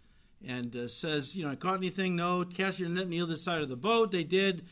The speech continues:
and the boat began to sink. The net was so full of fish.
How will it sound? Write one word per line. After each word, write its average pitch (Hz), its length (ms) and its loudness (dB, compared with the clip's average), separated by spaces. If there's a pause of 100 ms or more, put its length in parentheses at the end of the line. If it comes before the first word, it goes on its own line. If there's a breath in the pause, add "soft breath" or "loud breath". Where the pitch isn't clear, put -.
(140 loud breath)
and 156 120 -2
the 151 300 -2 (160)
boat 170 320 0
began 190 280 2
to 160 80 -2
sink. 180 460 0
The 165 80 -4
net 185 180 0
was 170 140 -2
so 175 120 -2
full 156 240 -6
of 135 80 -8
fish. - 360 -12